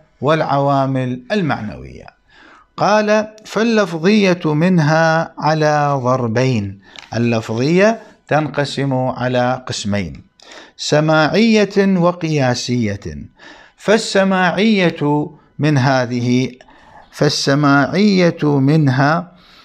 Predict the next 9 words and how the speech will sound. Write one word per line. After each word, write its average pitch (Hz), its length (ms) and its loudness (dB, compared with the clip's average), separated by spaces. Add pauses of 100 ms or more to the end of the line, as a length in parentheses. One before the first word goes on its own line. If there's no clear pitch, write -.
(480)
أحد 180 680 -2 (640)
وتسعون 151 1000 0
عاملا، 139 1080 0 (180)
والقياسية 175 1160 0
منها 147 560 0
سبعة 151 560 -4
عوامل، 107 720 -4
والمعنوية 175 1040 0 (500)
عددان، 104 760 -4